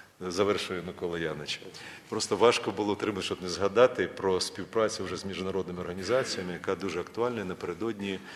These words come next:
того заходу, який буде відбуватися в Ріо-де-Жанейро. Тобто результатом це дев'яте квітня, документ, який Україна повинна надіслати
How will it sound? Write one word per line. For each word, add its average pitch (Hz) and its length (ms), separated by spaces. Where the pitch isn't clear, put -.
того 98 180
заходу, 107 400
який 87 220
буде 98 220
відбуватися 95 840
в 101 40
Ріо-де-Жанейро. 87 680
Тобто 147 320
результатом 117 640
це 117 340
дев'яте 113 420
квітня, 147 560
документ, 120 540
який 110 440
Україна 127 600
повинна 113 500
надіслати 104 720